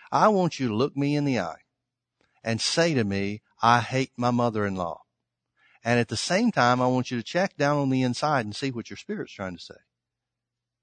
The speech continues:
So she looked him in the eye and said, "I hate my mother-in-law."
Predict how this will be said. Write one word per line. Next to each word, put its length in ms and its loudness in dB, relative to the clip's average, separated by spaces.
So 140 -18
she 160 -8
looked 200 -2
him 100 -4
in 60 -2
the 80 -2
eye 140 0
and 100 -6
said, 180 -10
"I 220 6
hate 300 0
my 120 2
mother-in-law." 680 0